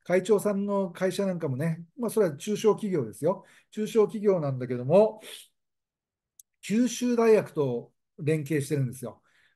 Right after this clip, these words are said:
で、工場を経営してある社長さんなんだけれども、工場に入れている工作機械が数億円するんですよ。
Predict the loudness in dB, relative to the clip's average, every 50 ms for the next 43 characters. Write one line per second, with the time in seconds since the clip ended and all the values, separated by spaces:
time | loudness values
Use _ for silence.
0 | _ 0 2 2 4 4 4 4 4 4 4 6 8 8 8 8 8 6 4 4
1 | 2 0 -2 -2 0 -2 -2 -2 -2 -2 0 0 0 0 -2 -2 -4 -8 -10 -8
2 | -6 -2 -2 -2 -2 -2 -4 -8 -6 -6 -6 -8 -10 -12 -14 -14 -14 -12 -12 -8
3 | -4 0 0 0 -2 -4 -12 _ _ _ _ -2 2 2 4 2 2 2 0 0
4 | 0 0 -2 -4 -6 -6 -6 -6 -6 -6 -4 -4 -4 -6 -6 -6 -6 -6 -6 -6
5 | -6 -8 -8 -10 -14 _ _ _ -4 -4 -2 -2 -2 -4 -8 -10 -10 -12 -12 -10
6 | -8 -4 -4 -4 -4 -4 -4 -6 -6 -6 -8 -8 -8 -8 -6 -8 -8 -10 -12 -14
7 | -16 -16 -18